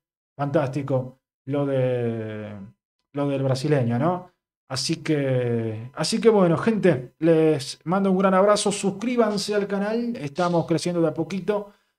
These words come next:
implementando lo que viene a ser el análisis, eh, de los diferentes partidos de nuestro fútbol, así que, eh, banquen, banquen el, banquen el contenido para que de a poquito vayamos mejorando también todo lo que viene a ser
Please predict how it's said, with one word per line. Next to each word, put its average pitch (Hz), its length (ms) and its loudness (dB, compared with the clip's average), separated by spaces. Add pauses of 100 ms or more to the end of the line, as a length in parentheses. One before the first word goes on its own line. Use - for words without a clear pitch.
(140)
implementando 160 680 2
lo 151 100 0
que 156 120 -2
viene 156 180 0
a 143 40 -4
ser 170 400 0 (400)
el 151 120 -2
análisis, 160 760 0
eh, 139 420 -4
de 147 100 0
los 139 100 0
diferentes 156 420 0
partidos 147 440 0
de 147 60 2
nuestro 147 280 0
fútbol, 240 560 -2
así 147 300 -6
que, 185 320 0
eh, 120 680 -4
banquen, 151 520 -2
banquen 151 320 -2
el, 143 100 -2
banquen 147 460 0
el 139 80 -2
contenido 170 600 0 (420)
para 139 240 -2
que 131 280 -2 (560)
de 143 60 -10
a 135 40 -10
poquito 165 360 -2
vayamos 156 320 0
mejorando 156 380 -2
también 147 240 -4
todo 156 160 2
lo 147 60 -2
que 151 100 -4
viene 147 160 0
a - 20 -6
ser 151 320 -2